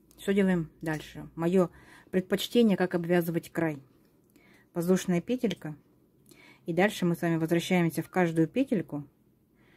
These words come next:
но идем обратно. Не справа налево, а наоборот, слева направо. Достали петельку, провязали. Так. Возвращаемся в следующий столбик.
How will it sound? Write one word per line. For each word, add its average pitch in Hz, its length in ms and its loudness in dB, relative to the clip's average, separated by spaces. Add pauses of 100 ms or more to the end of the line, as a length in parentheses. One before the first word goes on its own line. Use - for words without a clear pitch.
(360)
но 180 160 2
идем 196 240 4
обратно. 160 500 -2
Не 160 160 -2
справа 226 440 2
налево, 160 500 0
а 156 100 -6
наоборот, 165 420 0
слева 160 260 0
направо. 156 500 0
Достали 160 440 -2
петельку, 196 600 -6 (1200)
провязали. 160 640 -2 (2000)
Так. 180 220 -14 (1900)
Возвращаемся 170 800 0
в - 40 -10
следующий 160 420 -2
столбик. 151 500 -8